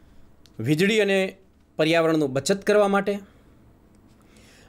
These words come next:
અવનવા પ્રયોગો થતા હોય છે. એમાં ઘણા બધા સંશોધનો પણ થતા હોય છે અને ઘણા અનુભવને અંતે કોઈ ખાસ કન્સેપ્ટ યા થિયરી ઉપર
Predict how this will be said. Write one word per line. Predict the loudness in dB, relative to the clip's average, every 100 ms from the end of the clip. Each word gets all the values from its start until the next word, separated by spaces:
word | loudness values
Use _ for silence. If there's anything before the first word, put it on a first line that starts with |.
| _ 2
અવનવા | 2 4 4 2 0 -8 _ -20 _ _ _ _ _ _ -20 -18 -2
પ્રયોગો | 2 4 2 0
થતા | -2 -4
હોય | -4 -6
છે. | -10 -16 -20 -20 -20 -20 -20 -20 -10 0
એમાં | 2
ઘણા | 4 2
બધા | 4 2
સંશોધનો | 2 0 2 2 2 2
પણ | 0
થતા | -4 -4 -6
હોય | -6 -10
છે | -16 -20 -20 -20 -20 -20 -20 -20 -20 -12 -2
અને | 0 0
ઘણા | 0 0 2 2 2
અનુભવને | 4 4 4 4
અંતે | 0 0 -4 -6 -20 -20 _ _ _ _ _ _ _ _ _ _ -2
કોઈ | 2 2 -2 _ _ -8
ખાસ | 0 0 2
કન્સેપ્ટ | 2 2 2 2
યા | -2
થિયરી | -2 0 0 0
ઉપર | 0